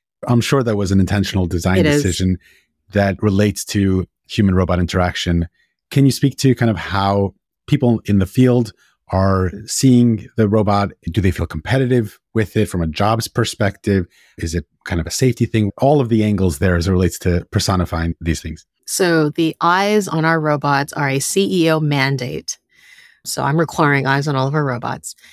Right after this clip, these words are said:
Speaker 2: And the reason why, it's an H R I issue, human robot interaction issue. My experience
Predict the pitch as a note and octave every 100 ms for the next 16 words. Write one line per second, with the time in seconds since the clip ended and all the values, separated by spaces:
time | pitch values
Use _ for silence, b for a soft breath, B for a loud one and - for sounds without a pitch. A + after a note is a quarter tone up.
0 | - G3+ G3+ B3 A#3+ G#3 E3 D#3+ D3+ D3
1 | E3+ G#3 - F#3 - E3 D3+ C#3 C#3+ -
2 | D3 F3 D#3+ D#3+ D3+ C#3+ C#3 D3 - -
3 | - - - - _ _ _ - D#3+ A#3+
4 | - - D#3+ C#3+ C3+ D#3 -